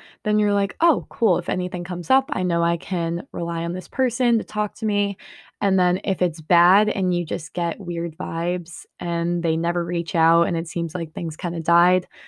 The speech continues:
then you're like, "Well, I'm glad I didn't start dating that person and have to go through a whole breakup on my vacation." So we always wanna test how they react to distance.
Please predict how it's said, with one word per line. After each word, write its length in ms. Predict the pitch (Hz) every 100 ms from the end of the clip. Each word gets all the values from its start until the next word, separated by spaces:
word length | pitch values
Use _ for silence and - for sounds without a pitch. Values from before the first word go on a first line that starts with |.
| _
then 120 | 196
you're 140 | 190 185
like, 180 | 175 170
"Well, 300 | 180 302 - _
I'm 220 | 185 170
glad 380 | 160 160 165 190
I 60 | 196
didn't 220 | 196 202
start 240 | - 180
dating 280 | 170 196 214
that 140 | 170 -
person 400 | 160 156 170 175
and 140 | 131
have 220 | 147 170
to 60 | -
go 140 | 160
through 180 | 165 175
a 40 | 160
whole 140 | 170
breakup 480 | 170 196 202 170 156
on 120 | 180
my 100 | 165
vacation." 680 | 160 156 175 - - 180 165 _ - - - _ _ _ _
So 480 | - 269 254 247 220 _ -
we 100 | 226
always 260 | 196 196
wanna 160 | 202 202
test 460 | - 180 170 - -
how 240 | - 180 175
they 140 | 180
react 420 | 175 165 170 160
to 80 | -
distance. 760 | 160 - - 165 185 - -